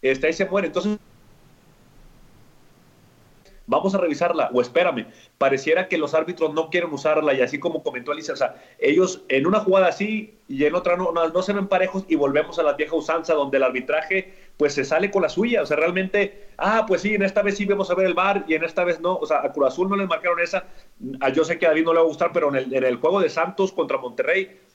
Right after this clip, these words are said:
en la serie, hubo tres penales. O sea, hubo tres penales contra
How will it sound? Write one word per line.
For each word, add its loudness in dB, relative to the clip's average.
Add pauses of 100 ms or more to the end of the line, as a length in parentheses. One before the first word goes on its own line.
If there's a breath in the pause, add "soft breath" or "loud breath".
en 2
la 0
serie, 0
hubo -2
tres -2
penales. -2
O -4
sea, 2
hubo 0
tres 0
penales -2
contra 0